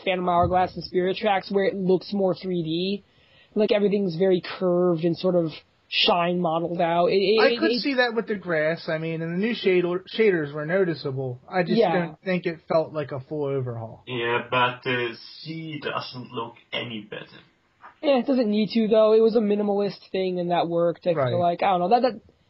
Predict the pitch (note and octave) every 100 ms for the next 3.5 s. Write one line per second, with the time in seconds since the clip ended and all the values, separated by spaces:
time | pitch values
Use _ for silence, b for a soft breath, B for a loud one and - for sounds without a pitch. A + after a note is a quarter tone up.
0 | b b - G3+ F#3+ - C#4 C#4+ C#4+ F4
1 | D#4 C#4 B3 A3+ G#3+ F#3+ G3 F#3+ - G#3+
2 | G3 F#3+ G3 F#3 D#3+ D#3+ D#3+ E3+ D#3+ D#3+
3 | D#3+ D#3 F3 F3+ F3